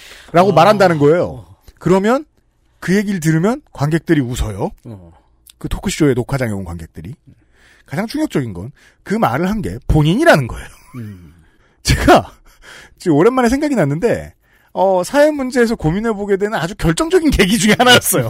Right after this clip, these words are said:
Speaker 2: <laughs> 음.
Speaker 1: <laughs> 뭐야, 씨발, 저게. <laughs>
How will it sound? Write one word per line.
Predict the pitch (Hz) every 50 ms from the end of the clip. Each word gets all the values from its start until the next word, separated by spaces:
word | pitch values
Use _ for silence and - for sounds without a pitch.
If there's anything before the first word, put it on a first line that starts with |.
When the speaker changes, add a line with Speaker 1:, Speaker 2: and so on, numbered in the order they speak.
| 135 123
Speaker 2:
<laughs> | -
음. | 139 143 139 135 127 117 107 107 - - -
Speaker 1:
<laughs> | 143 139 - -
뭐야, | 202 294 302 269 220 - - - - - - - - - - - -
씨발, | - 269 277 175 175
저게. | 185 226 202 202 202 180
<laughs> | - 156 - - - - - - 349 - - - - - - - - - - -